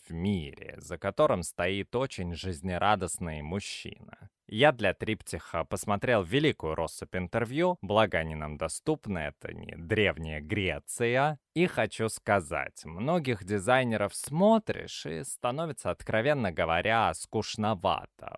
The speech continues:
потому что солидное количество особенно не умеет формулировать мысли, беседовать, выражать мнение, да и не слишком стремятся, выплёскивают себя через искусство,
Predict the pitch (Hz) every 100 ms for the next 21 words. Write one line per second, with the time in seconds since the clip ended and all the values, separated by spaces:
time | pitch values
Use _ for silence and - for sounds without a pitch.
0 | - - 87 92 - - 73 - 107 123
1 | 160 104 73 87 104 147 - - 82 -
2 | 143 110 80 80 104 143 127 - - 80
3 | 76 80 90 98 - 156 170 - 101 85
4 | 87 - 139 143 104 92 - 80 85 76
5 | 78 - 78 69 71 95 113 117 107 104
6 | 98 92 - 98 107 92 87 80 76 -
7 | 85 87 - 101 95 - 80 - - 92
8 | 92 80 - - - 71 76 76 98 107
9 | - 73 76 73 - 85 92 - - 87
10 | 104 - - 117 - - -